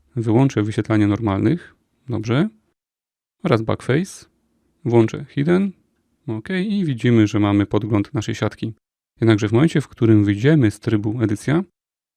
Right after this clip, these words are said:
uzyskujemy podgląd całego cieniowania. Jeżeli zaznaczymy obiekt po lewej stronie, tabulator,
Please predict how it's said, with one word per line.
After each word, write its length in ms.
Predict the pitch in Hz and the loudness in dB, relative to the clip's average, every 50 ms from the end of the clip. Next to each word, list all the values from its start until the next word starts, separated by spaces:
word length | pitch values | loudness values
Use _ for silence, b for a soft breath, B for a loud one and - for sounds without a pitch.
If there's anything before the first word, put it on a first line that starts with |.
| _ _ _ _ _ _ _ _ _ - | _ _ _ _ _ _ _ _ _ -2
uzyskujemy 420 | 180 165 156 - - 127 123 113 | -2 -2 0 0 2 2 2 2
podgląd 460 | - - 107 113 107 110 104 101 - | 2 0 -2 0 2 2 0 0 -2
całego 360 | _ - 110 107 107 98 101 98 | _ -2 2 2 2 2 2 0
cieniowania. 480 | - 107 101 95 117 131 - - 131 - _ _ _ _ | 2 2 2 2 0 -2 -4 -4 -6 -12 _ _ _ _
Jeżeli 220 | 123 110 113 107 | -2 -2 0 0
zaznaczymy 500 | 101 113 104 98 107 104 - - 107 107 | 0 0 0 0 -2 -2 0 2 2 2
obiekt 260 | 110 104 104 104 - - | 2 0 -2 -4 -6 -4
po 100 | - 104 | -2 0
lewej 140 | 104 104 | 0 -2
stronie, 440 | - - - - 110 120 135 151 170 160 - _ _ _ | -2 -4 0 2 2 2 2 2 0 -2 -8 _ _ _
tabulator, 560 | - 117 104 107 101 101 101 - 151 165 175 | -4 -4 0 0 0 0 0 -2 -2 -2 -4